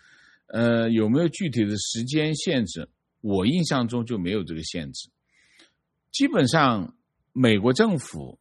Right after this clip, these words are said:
都是君子啊，能够被选出来的都是君子。君子呢，就基本上，呃，该做什么大家都很清楚。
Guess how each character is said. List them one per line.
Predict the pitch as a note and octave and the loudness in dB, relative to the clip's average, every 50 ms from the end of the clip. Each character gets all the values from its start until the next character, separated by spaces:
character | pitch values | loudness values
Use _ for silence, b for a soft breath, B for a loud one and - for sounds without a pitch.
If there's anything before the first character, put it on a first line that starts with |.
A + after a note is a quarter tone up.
| _ _ - | _ _ -2
都 | - D#3 D3 | 0 0 0
是 | C#3+ C3 | 0 -4
君 | A#2 - - E3+ G#3+ A#3+ | -6 -2 0 2 2 2
子 | A#3+ - - - - - _ _ _ _ _ _ _ _ _ _ _ _ _ _ _ _ _ | 0 -2 -6 -10 -12 -16 _ _ _ _ _ _ _ _ _ _ _ _ _ _ _ _ _
啊， | - C#3+ - - - - - _ _ _ _ _ _ - | -18 -16 -16 -16 -16 -18 -20 _ _ _ _ _ _ -2
能 | A2+ B2 C3 D#3 E3+ | 2 2 2 4 4
够 | G3 A3+ G#3 F3+ | 4 4 4 4
被 | D#3 E3 A3+ A3+ G#3 F3 | 2 0 -2 -2 -2 -2
选 | - - - - A2+ F#2 E2 D#2 D#2 | -4 -4 -2 -2 0 0 0 -4 -8
出 | D#2+ - - F#3 G3+ | -10 -6 -6 -4 0
来 | F#3+ D3 A2 G2+ G#2 | 2 2 2 2 2
的 | G#2+ G2+ G#2 F2+ D2 - - _ _ _ _ _ | 2 0 0 -2 -2 -6 -12 _ _ _ _ _
都 | - F#3 B3 B3+ | 2 2 2 4
是 | A3 F#3+ C3+ | 2 -2 -4
君 | - - B2+ B2 B2+ | 0 2 2 2 2
子。 | A#2+ - - - - _ _ _ _ _ _ _ _ _ _ _ _ _ _ _ _ _ _ _ | 0 -2 -10 -12 -14 _ _ _ _ _ _ _ _ _ _ _ _ _ _ _ _ _ _ _
君 | - - A#3+ C#4+ E4 E4 C#4+ | -4 0 0 0 0 0 -4
子 | B3+ - A#2+ G2+ | -4 -4 -4 -2
呢， | F#2+ G2+ A2 A#2 B2 B2 B2+ B2+ | -2 0 0 0 0 0 0 -2
就 | B2+ B2+ - C#3 B2 | -4 -4 -4 -4 -4
基 | A#2+ - D3 | -2 -4 -6
本 | C3 A2 G#2+ F#2+ | -4 -4 -4 -4
上， | F2+ B2 A#2+ G#2+ G2 F#2 F2 E2+ E2+ E2+ E2 _ _ _ _ _ | -2 -2 -2 -2 -2 -4 -6 -6 -8 -10 -14 _ _ _ _ _
呃， | - - - G#2 G2+ - - - | -20 -20 -20 -20 -20 -20 -12 -2
该 | - B2 B2+ B2+ | 0 2 2 2
做 | A#2 - D#3+ C3 A2+ | 0 0 2 2 2
什 | G2 - E2+ | 2 -2 -6
么 | D#2 E2 | -8 -8
大 | F2 - G#2+ G#2+ | -6 -4 -6 -4
家 | G2 G#2+ G#2+ | -4 -6 -6
都 | G2 A2 | -6 -6
很 | F#2+ F2 D2 - | -8 -8 -10 -12
清 | - - A#2 B2+ D3+ | -8 -4 -4 -4 -4
楚。 | D3 - - - - | -6 -10 -16 -18 -20